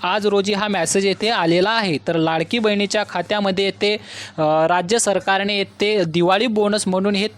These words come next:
तीन हजार रुपये लाडकी बहिणीच्या खात्यामध्ये येथे ॲडव्हान्स टाकलेले आहे. तर यामध्ये मुख्यमंत्री माझी लाडकी बहीणच्या नावाने हा मेसेज आहे. तर मित्रांनो, आता, अ, ज्या महिलांना येथे हे पैसे आले नाही,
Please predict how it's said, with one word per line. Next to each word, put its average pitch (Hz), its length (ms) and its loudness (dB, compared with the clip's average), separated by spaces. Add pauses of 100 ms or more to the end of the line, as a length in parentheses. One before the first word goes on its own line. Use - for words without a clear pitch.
(120)
तीन 226 160 0
हजार 196 220 0
रुपये 202 400 0
लाडकी 165 340 0
बहिणीच्या 196 560 0
खात्यामध्ये 190 520 -2
येथे 202 240 0 (120)
ॲडव्हान्स 180 600 0
टाकलेले 190 420 0
आहे. 220 300 0 (420)
तर 190 100 -2
यामध्ये 208 360 0
मुख्यमंत्री 202 560 -2
माझी 190 380 0
लाडकी 196 320 0
बहीणच्या 190 400 0
नावाने 190 380 0
हा 190 140 -6
मेसेज 190 420 0
आहे. 190 260 0 (520)
तर 208 100 0
मित्रांनो, 202 440 0
आता, 202 360 2
अ, 170 200 4
ज्या 180 220 0
महिलांना 202 520 0
येथे 202 260 0
हे 196 160 0
पैसे 202 500 0
आले 190 360 0
नाही, 208 240 0